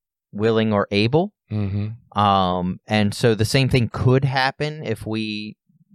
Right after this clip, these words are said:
Speaker 1: dissolved one of these, th-, you know, like, for example, I'm just using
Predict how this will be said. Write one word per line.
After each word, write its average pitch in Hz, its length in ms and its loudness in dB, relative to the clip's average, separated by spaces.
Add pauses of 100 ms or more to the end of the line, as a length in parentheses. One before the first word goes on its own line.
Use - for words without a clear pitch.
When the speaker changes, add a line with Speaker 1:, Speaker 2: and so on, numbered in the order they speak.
Speaker 1:
dissolved 104 680 0
one 127 220 0
of 123 100 0
these, 127 460 -4 (260)
th-, - 100 -4
you 127 140 2
know, 98 160 0 (300)
like, 127 180 2
for 127 180 2
example, 107 360 -2
I'm 113 80 0
just 107 200 -2
using 92 360 -4